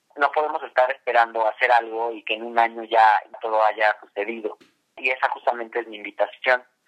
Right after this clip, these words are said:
Voltear a ver a la niñez es justamente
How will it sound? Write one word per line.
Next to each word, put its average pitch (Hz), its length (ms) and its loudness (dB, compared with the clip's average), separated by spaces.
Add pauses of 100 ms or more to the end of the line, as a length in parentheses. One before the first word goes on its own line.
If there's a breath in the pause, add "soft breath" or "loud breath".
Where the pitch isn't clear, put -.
(120)
Voltear 117 440 0
a 180 60 6
ver 156 140 0
a 156 60 2
la 120 120 -2
niñez 107 460 -6 (420)
es 127 180 0
justamente 135 1000 -2